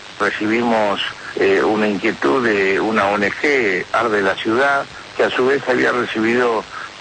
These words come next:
denuncias sobre reducción de la esclavitud y trata de personas en la localidad de Salto, que es jurisdicción del Juzgado de la Justicia Federal de Mercedes,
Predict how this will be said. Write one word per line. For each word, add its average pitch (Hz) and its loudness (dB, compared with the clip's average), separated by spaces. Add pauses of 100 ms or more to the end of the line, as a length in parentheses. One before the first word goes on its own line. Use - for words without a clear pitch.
denuncias 120 2
sobre 98 2
reducción 107 0
de 113 2
la 107 2
esclavitud 110 0
y 107 -4
trata 107 0
de 101 0
personas 110 0
en 107 0
la 107 2
localidad 107 0
de 113 0
Salto, 117 0
que 117 -2
es 101 -2
jurisdicción 110 0 (500)
del 101 2
Juzgado 107 4
de 107 2
la 98 2
Justicia 107 -2
Federal 104 2
de 113 2
Mercedes, 101 2